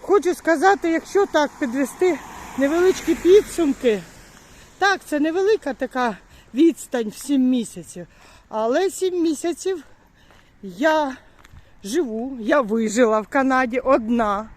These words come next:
без, е, без всякої підтримки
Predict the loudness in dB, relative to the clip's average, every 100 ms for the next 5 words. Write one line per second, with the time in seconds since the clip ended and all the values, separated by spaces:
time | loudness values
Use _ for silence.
0 | -20 -20 -20 -20 -16 0 2 2 2 2
1 | 4 4 2 2 0 0 -6 -14 -2 2
2 | 2 2 0 0 -2 -8 -20 -20 2 4
3 | 4 4 4 4 0 0